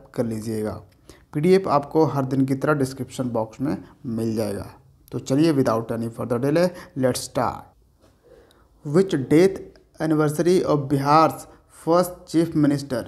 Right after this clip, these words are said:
Sri Krishna Singh, has been observed on thirty-first January two thousand twenty-two?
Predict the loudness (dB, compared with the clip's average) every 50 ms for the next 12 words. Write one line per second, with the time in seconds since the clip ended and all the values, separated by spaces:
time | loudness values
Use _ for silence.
0 | -12 -18 -20 -10 -6 -2 0 0 0 -2 -2 -2 -2 -2 0 0 0 0 0 0
1 | -2 0 0 0 -2 -4 -8 -14 -20 _ _ _ _ _ _ -10 -4 0 0 0
2 | 0 0 0 0 0 -2 -2 0 -2 0 -2 -4 -2 2 4 4 4 4 0 -4
3 | -8 -6 -4 -2 -2 -2 -2 -2 -4 -6 -4 -2 -2 -2 -2 -2 -6 -8 -4 0
4 | 2 2 2 0 -4 -12 -12 -10 -4 -2 0 2 2 4 2 2 0 0 -2 -4
5 | -6 -8 -12 -18 -20 -20 -20 -6 -2 0 0 0 0 0 0 0 0 0 0 0
6 | 0 -2 -4 -6 -4 -2 0 0 0 0 0 0 0 -2 -2 -4 -8 -8 -8 -8